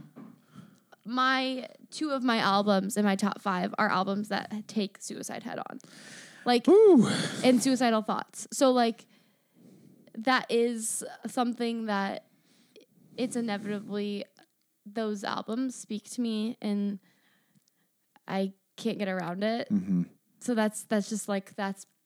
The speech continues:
Speaker 1: a lot of what this album is. Um, in, like, just charging the darkness and being in it and not hiding it. And that's why I'm so drawn to them, but that's why I think they,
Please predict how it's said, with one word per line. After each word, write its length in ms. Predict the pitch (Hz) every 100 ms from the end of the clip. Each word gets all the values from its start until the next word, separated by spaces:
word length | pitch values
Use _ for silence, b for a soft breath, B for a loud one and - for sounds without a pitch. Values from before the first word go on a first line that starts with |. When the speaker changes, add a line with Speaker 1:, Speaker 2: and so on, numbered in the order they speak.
| _ -
Speaker 1:
a 160 | 202
lot 340 | 190 185 185 -
of 140 | 196
what 160 | 185 180
this 160 | 190 -
album 360 | - 214 202 -
is. 560 | - 285 359 - - b b b b b -
Um, 520 | 208 208 - 151 226 - _ _
in, 220 | 220 208
like, 240 | 190 - -
just 500 | 196 - - - -
charging 400 | 214 185 190 190
the 60 |
darkness 760 | 180 175 - 254 294 311 - -
and 160 | 208 202
being 260 | 208 196
in 140 | 214 202
it 180 | 220 -
and 120 | 208
not 280 | 202 104 - _ _ _ -
hiding 380 | - 208 240
it. 240 | 277 294 - b b b b
And 100 | 208
that's 200 | 185 190
why 200 | 202 185
I'm 100 | 190
so 180 | 196 196
drawn 300 | 190 180 202
to 100 | 220
them, 280 | 247 262 247
but 120 | 214
that's 260 | 190 196 -
why 280 | 185 175
I 60 | 180
think 260 | - - -
they, 240 | -